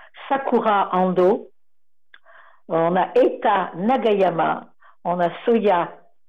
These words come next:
Kurokawa, on a Hinata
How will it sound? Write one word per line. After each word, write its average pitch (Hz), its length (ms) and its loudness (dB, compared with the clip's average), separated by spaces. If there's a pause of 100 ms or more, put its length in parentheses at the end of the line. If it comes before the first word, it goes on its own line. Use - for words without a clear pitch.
(340)
Kurokawa, 196 1120 0 (380)
on 180 160 -4
a 180 200 0
Hinata 208 720 -2